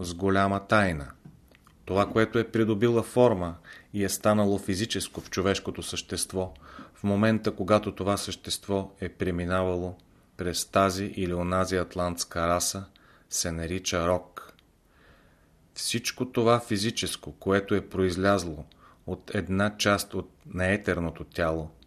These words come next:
е наречено рог. Рогът е физически израз на една тенденция, родена в етерното тяло.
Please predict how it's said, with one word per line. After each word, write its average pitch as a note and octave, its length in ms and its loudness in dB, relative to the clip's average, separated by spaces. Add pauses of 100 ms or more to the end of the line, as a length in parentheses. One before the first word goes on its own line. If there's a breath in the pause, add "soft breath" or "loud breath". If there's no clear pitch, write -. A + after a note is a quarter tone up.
е F#2+ 100 -2
наречено F2 640 -2
рог. - 360 -8 (440 loud breath)
Рогът - 640 0 (200)
е F#2 100 -2
физически G2+ 840 -4
израз G2 540 -2 (280 soft breath)
на F#2 200 0
една F#2 360 0
тенденция, F2+ 920 0
родена F2+ 460 0
в - 100 -18
етерното E2 540 -2
тяло. C2+ 360 -6